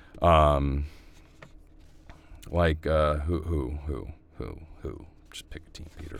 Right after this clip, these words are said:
Look at your f-, future. Okay. Let's go Joe, for instance, right? Joe is king of trading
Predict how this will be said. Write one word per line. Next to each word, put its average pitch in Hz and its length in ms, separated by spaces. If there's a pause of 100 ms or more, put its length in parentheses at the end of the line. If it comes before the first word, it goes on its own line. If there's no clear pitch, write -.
Look 80 120
at - 60
your 65 140
f-, - 160 (280)
future. - 320 (180)
Okay. - 160 (760)
Let's 104 120
go 135 160
Joe, 80 360
for 62 200
instance, - 300
right? 78 240
Joe 98 320
is 92 320 (140)
king 110 340
of 80 160
trading 85 460